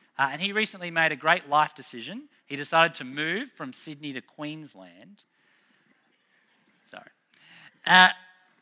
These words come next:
but within six months of moving to Queensland, both his parents and his wife's parents, they sold up everything. They were settled here, they had beautiful houses, they sold it all,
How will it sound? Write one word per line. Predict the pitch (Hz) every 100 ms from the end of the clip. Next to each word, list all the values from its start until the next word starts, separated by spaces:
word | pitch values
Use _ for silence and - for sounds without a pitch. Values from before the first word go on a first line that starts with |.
| _ _ _ 160
but | 233
within | 269 285 277
six | - - 359 - 214
months | 220 170 131 202 - -
of | 180 180
moving | 196 208 220
to | 208
Queensland, | - 196 190 202 208 135 107 95 110 160 _ _
both | - 240 240 285
his | 302 339
parents | - 180 151 143 -
and | 180 196
his | 208 202
wife's | 214 240 320 -
parents, | 127 104 98 -
they | 202 202
sold | - - 262 269
up | 262 254
everything. | 254 294 277 - 127
They | 123 127
were | 127
settled | - 240 233 233
here, | 196 226 220
they | 208
had | 165 143 -
beautiful | 220 240 240 220
houses, | 196 190 185 180 170
they | 156 135
sold | - 226 247 254
it | 208
all, | 151 135 139